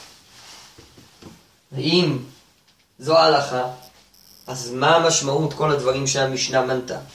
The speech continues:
הרי אכילה של שתי פירות היא כבר אכילת קבע, ואכילה של פרי אחד הוא לא אכילת קבע. ייתכן להציע,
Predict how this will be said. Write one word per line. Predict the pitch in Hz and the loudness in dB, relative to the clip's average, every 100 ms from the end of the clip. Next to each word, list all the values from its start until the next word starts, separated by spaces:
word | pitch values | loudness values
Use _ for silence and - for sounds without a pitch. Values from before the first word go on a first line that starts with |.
| - _ - | -20 _ -8
הרי | 151 214 | 0 2
אכילה | - 139 156 | 2 2 2
של | 156 135 | 2 -2
שתי | - 151 | -2 0
פירות | 143 143 147 | 2 2 0
היא | 135 | -2
כבר | 139 | 0
אכילת | 139 143 131 - | 0 0 -2 -2
קבע, | 127 120 151 - _ - _ - | -6 -6 -10 -14 _ -20 _ -14
ואכילה | - - 131 139 | -12 -4 0 0
של | 143 135 | -2 -6
פרי | 151 147 | -4 -2
אחד | 156 170 196 - - - _ - | 2 2 2 -8 -20 -20 _ -4
הוא | 190 | 2
לא | 247 | 4
אכילת | 247 202 185 - | 2 2 0 0
קבע. | 160 151 143 - _ _ _ _ _ _ _ _ | -4 -4 -10 -18 _ _ _ _ _ _ _ _
ייתכן | 214 226 202 151 131 135 - - 156 | 0 2 4 4 2 0 -4 -8 0
להציע, | 143 135 - 120 | 2 2 -2 -6